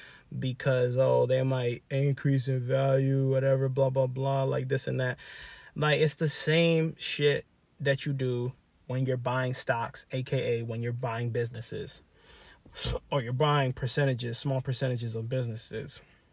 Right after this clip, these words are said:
You wanna, you wanna, you wanna look at how much, how much it costs to generate, um, to generate a profit. You wanna, you wanna look at how much it costs to run the business.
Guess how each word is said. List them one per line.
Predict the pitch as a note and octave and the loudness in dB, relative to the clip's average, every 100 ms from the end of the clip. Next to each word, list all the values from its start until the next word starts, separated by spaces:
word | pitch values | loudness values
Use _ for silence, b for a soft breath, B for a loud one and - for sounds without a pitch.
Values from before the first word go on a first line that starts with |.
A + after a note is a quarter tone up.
| _ _ _ _ _ - - | _ _ _ _ _ -20 -4
You | C3+ | 0
wanna, | C#3+ D#3 C#3+ B2+ - | 2 2 2 0 -2
you | C3 | 0
wanna, | C#3 C#3+ C#3 B2+ | 2 2 0 -2
you | C3 | -2
wanna | C#3+ C#3 | 0 0
look | C3+ D3+ - | 2 0 0
at | C3 B2 - | -4 -4 -8
how | - C3+ | -4 0
much, | C#3 C3 - - B B B B | 0 0 -4 -12 B B B B
how | - | -6
much | C#3+ D3 C#3+ | -2 -2 -2
it | C3+ | -2
costs | C#3 C#3 C3 B2+ - - _ - | 0 2 2 -2 -10 -16 _ -8
to | B2+ | -8
generate, | A#2 C3+ C3+ B2+ B2 A#2+ A#2 - _ _ - | -2 0 2 2 0 0 -4 -12 _ _ -10
um, | B2 A#2+ A2+ G#2+ F#2 - _ _ _ _ _ - | -6 -6 -6 -8 -12 -16 _ _ _ _ _ -6
to | C#3+ | -4
generate | B2 C3+ C3 B2 | 0 2 2 0
a | G2+ | -2
profit. | - C3+ C3+ C3+ A#2 | -2 -2 -2 -2 -6
You | G2+ C3+ | -4 -2
wanna, | C#3 C3+ C3 B2 | 0 0 -2 -2
you | C#3 | -2
wanna | C#3 | 0
look | C3+ C#3 C3+ | 0 0 -2
at | |
how | B2+ C3 | -4 -2
much | C3 - | -4 -6
it | - | -12
costs | - C3 C3 A#2+ - | 0 2 2 -2 -8
to | - B2+ | -6 -2
run | C3+ C#3 | 0 0
the | C3 | 0
business. | B2+ C3 B2+ A#2+ A2+ - | -2 -2 -2 -4 -6 -8